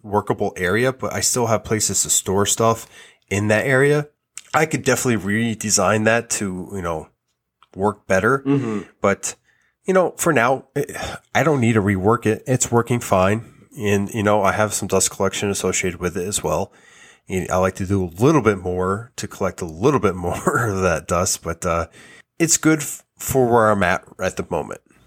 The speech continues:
Speaker 2: No, it definitely, <sighs> that would be something that I would have to literally revamp the whole shop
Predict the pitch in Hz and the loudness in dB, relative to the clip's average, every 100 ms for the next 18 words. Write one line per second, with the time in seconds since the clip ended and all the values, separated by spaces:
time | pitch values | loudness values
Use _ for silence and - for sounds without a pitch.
0 | _ 151 220 294 196 143 151 143 - 143 | _ -4 -2 -2 -4 0 0 0 2 2
1 | 139 156 139 123 117 - - _ - - | 2 0 2 2 -2 -6 -14 _ -4 -4
2 | - - _ _ _ _ _ _ _ 156 | -8 -18 _ _ _ _ _ _ _ 2
3 | 175 180 175 151 139 139 139 117 123 113 | 2 2 2 4 2 4 2 2 0 4
4 | 110 110 110 104 101 - 104 101 107 104 | 4 4 2 0 -2 -2 -2 0 0 0
5 | 101 101 98 120 123 104 110 98 - 101 | 0 -4 -2 0 2 0 -2 -2 -6 -4
6 | 104 98 101 95 - 87 90 - | 0 0 -2 -4 -4 -2 -4 -6